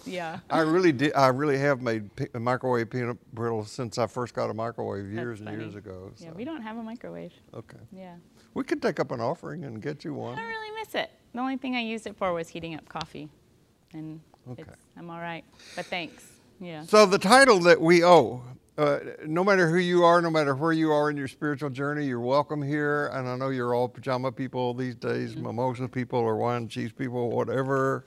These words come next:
Speaker 2: works for you on Sunday mornings. Uh, the title of this talk today is Reality Isn't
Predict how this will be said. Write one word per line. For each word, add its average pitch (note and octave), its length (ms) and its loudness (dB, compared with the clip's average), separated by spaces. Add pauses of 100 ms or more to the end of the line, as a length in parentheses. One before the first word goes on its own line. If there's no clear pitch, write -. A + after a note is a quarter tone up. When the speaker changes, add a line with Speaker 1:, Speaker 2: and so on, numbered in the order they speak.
Speaker 2:
works C3+ 300 -4
for - 160 -14
you B2 320 -2
on A2 160 -4
Sunday B2+ 320 -6
mornings. A#2+ 500 -4 (840)
Uh, C#3+ 320 10
the D3 140 2
title A#3+ 440 2
of D3+ 120 2
this D#3 180 -2
talk D#3 440 0
today C3+ 500 -2 (100)
is B2+ 420 -2
Reality D3 880 4
Isn't D3 400 -2